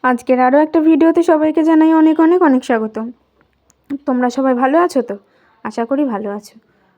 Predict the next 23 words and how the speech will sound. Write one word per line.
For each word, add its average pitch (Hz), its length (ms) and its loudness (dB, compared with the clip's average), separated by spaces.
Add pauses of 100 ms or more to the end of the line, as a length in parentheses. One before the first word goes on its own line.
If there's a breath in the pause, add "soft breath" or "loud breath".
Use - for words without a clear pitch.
(100)
আমিও 302 320 0
আছি 285 200 0
মোটামুটি। 269 560 -2 (500)
দেখো, 233 400 -6
এখানে 262 340 -4
মা 269 160 -2
গোপু 254 240 -2
সোনাকে, 254 520 -4 (520)
আহ, 226 180 -8
ছোলা 254 320 -2
ভেজানো 254 380 -2
আর 269 80 0
বাদাম 240 320 -4
ভেজানো 240 320 -4
খেতে 226 260 -8
দিয়ে 240 200 -4
দিয়েছে। 269 420 -6 (440)
তো 262 100 -4
চলো, 208 340 -6 (840)
কালকে 247 420 0
যে 359 160 2
পুলি 330 300 2
হয়েছিল 277 500 0